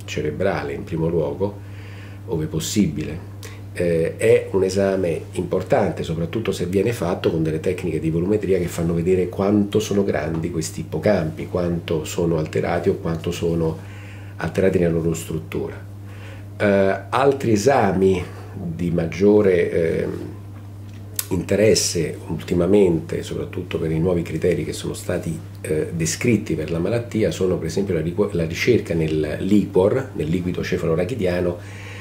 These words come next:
eh, attraverso una puntura lombare, di queste proteine alterate di cui ho parlato, cioè la beta amiloide e la fosfotau, che se presenti in misura alterata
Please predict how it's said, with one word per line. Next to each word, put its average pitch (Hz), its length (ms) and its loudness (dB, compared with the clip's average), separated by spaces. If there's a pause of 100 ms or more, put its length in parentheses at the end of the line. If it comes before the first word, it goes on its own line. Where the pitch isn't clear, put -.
(180)
eh, 78 560 -2
attraverso 85 640 0
una 80 100 -2
puntura 82 460 0
lombare, 95 640 2
di 101 100 4
queste - 340 4
proteine 104 400 6
alterate 104 560 4
di 82 120 0
cui 95 240 0
ho 82 80 2
parlato, 90 580 0
cioè 87 160 2
la 82 100 4
beta 82 260 0
amiloide 87 680 4
e 95 240 6
la 80 140 2
fosfotau, - 640 2
che 90 120 0
se - 340 2
presenti 87 600 2
in 82 80 0
misura 90 320 4
alterata 87 840 -2